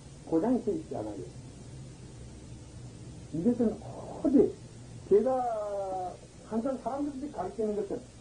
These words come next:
깨달음을 얻고자 하는 자는 먼저 공덕을 배워라. 이렇게 가르칩니다.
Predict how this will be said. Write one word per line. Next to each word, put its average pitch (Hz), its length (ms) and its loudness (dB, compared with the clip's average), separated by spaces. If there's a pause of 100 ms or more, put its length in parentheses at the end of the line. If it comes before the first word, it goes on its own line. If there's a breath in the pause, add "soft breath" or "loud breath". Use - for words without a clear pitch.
(120)
깨달음을 262 540 4
얻고자 226 420 2
하는 190 260 -6
자는 180 340 -2
먼저 233 340 4 (360)
공덕을 277 500 0
배워라. 135 320 -2 (1600)
이렇게 214 320 4
가르칩니다. - 520 -4